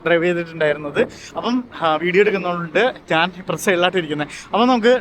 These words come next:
ഡ്രൈവ് ചെയ്ത് നേരെ ഡുട്ടോയ്സ് ക്ലൂഫ് പാസ് നിങ്ങളെ കാണിച്ചു തരാം. എക്സൈറ്റഡ് അല്ലേ? അപ്പം ഇവിടെ ഞങ്ങൾ വണ്ടി നിർത്തുന്ന സമയത്ത് കുറച്ച്, ആ, ബബൂൺസിനൊക്കെ കണ്ടായിരുന്നു. എന്തായാലും ആ കാഴ്ചകളൊക്കെ കണ്ട് നമുക്ക് ഡുട്ടോയ്സ് ക്ലൂഫ് മല അങ്ങ് കയറാം.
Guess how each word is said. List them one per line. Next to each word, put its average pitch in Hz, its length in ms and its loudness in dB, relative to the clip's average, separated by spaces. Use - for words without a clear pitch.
ഡ്രൈവ് 190 180 4
ചെയ്ത് 196 220 0
നേരെ 180 280 0
ഡുട്ടോയ്സ് 190 380 0
ക്ലൂഫ് 214 560 0
പാസ് 277 180 6
നിങ്ങളെ 277 260 4
കാണിച്ചു 220 240 4
തരാം. 170 260 0
എക്സൈറ്റഡ് 247 340 4
അല്ലേ? 220 200 4
അപ്പം 233 220 4
ഇവിടെ 254 220 8
ഞങ്ങൾ 262 280 6
വണ്ടി 240 240 8
നിർത്തുന്ന 226 340 6
സമയത്ത് 220 220 6
കുറച്ച്, 202 240 8
ആ, 208 360 8
ബബൂൺസിനൊക്കെ 180 600 6
കണ്ടായിരുന്നു. 180 520 4
എന്തായാലും 220 400 4
ആ 214 120 6
കാഴ്ചകളൊക്കെ 226 440 6
കണ്ട് 233 400 4
നമുക്ക് 208 240 2
ഡുട്ടോയ്സ് 202 360 4
ക്ലൂഫ് 220 240 4
മല 170 200 4
അങ്ങ് 202 160 4
കയറാം. 185 400 4